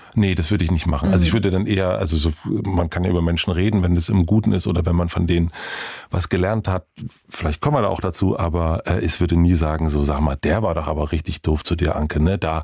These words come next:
Speaker 1: weißt du doch bestimmt noch mehr Doofes über den zu erzählen. Liebe Grüße an der Stelle an den Arsch.“ Das würde ich auch nicht, also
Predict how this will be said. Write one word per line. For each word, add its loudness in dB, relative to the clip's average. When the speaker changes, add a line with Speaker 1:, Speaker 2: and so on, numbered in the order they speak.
Speaker 1:
weißt 0
du 0
doch -2
bestimmt 0
noch 0
mehr 0
Doofes 0
über 0
den 0
zu -2
erzählen. 0
Liebe 4
Grüße 2
an 0
der 0
Stelle -2
an 0
den 2
Arsch.“ -2
Das -4
würde -2
ich -8
auch -6
nicht, -6
also -2